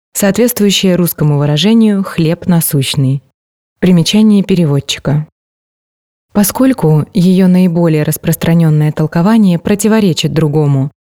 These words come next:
менее благоприятному образу, который в реальности может оказаться более уместным.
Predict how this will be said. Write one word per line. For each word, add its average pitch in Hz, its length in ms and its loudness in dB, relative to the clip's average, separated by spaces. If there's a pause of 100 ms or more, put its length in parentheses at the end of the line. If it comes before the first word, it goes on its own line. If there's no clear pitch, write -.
(160)
менее 165 400 2
благоприятному 151 840 0
образу, 147 420 0 (340)
который 262 320 0
в 180 40 0
реальности 190 540 0
может 190 360 0
оказаться 175 580 -2
более 165 420 0
уместным. 147 800 -2